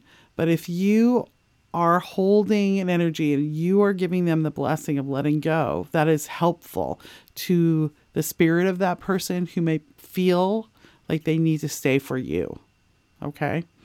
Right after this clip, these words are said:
So we let them go. They've got chakras in their hands and their feet, and then there's seven chakras through their body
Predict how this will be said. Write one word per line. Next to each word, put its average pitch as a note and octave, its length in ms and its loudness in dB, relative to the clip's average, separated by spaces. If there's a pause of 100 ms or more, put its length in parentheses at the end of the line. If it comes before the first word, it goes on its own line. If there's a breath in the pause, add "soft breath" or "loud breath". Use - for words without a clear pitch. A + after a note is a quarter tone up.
(1200 loud breath)
So F3+ 240 2
we F3+ 140 4
let G3 240 2
them F#3 180 0
go. E3+ 240 2
They've E3 200 0
got C#3 200 -2
chakras F3 420 -4
in E3 80 -2
their D#3 140 0
hands F#3+ 520 -2
and D#3+ 140 -2
their D3 80 -2
feet, E3+ 460 -2
and D#3 120 -2
then D#3 140 0
there's D3 220 -2
seven F3 480 0
chakras E3 600 0
through D#3+ 200 -4
their D3+ 100 -2
body D3 440 0